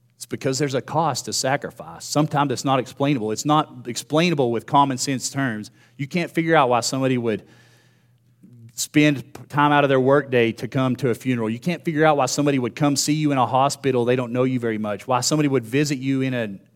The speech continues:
in a retirement home when they don't know you that well. It's stuff that doesn't make sense. And if you,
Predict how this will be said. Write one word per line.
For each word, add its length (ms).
in 180
a 240
retirement 560
home 340
when 120
they 80
don't 180
know 100
you 140
that 200
well. 220
It's 120
stuff 240
that 100
doesn't 260
make 220
sense. 320
And 100
if 140
you, 160